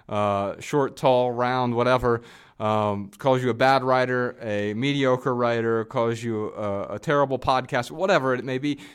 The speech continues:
you can send them, send them over here. Let, let them do, let, let us do the, the crickets for you, basically.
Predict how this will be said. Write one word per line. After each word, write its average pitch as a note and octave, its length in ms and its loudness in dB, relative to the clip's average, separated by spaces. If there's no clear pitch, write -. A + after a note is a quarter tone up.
you F#3 100 -10
can G3 120 -4
send G3 240 -4
them, F3 180 -4
send F3+ 200 -6
them F3 60 0
over E3+ 160 -2
here. F3 160 0
Let, A#2+ 220 0
let D#3 240 0
them D3+ 260 -2
do, C#3 240 -2
let, D#3+ 260 -2
let F3+ 140 2
us F3 180 4
do D3 160 -2
the, C3+ 280 4
the C3 120 -2
crickets - 540 0
for D3+ 260 0
you, F#2 220 -4
basically. G2 480 -6